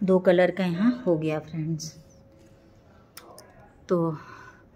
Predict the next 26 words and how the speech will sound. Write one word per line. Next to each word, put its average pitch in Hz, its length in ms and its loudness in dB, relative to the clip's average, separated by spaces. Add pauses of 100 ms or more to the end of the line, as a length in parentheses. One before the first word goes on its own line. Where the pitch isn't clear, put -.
(600)
अब 190 140 0
मैं 202 220 4
जब 202 280 4
कार 202 240 6
से 208 160 2
आऊँगी 220 400 6
तो 277 100 0
फिर 220 220 0 (140)
कार 190 260 4
से 190 160 -2
लेके 180 320 2
जौनपुर 196 460 2
ये 196 180 2
सब 185 200 -4
plant 175 340 0
को 240 100 -2
चली 160 320 -2
जाऊँगी 151 360 -4
friends, 156 460 -8 (720)
क्योंकि 220 240 4
यहाँ 240 280 6
पर 247 100 6
फिर 247 220 4
बंद 220 240 8
हो 220 80 4
जाएगा, 214 360 6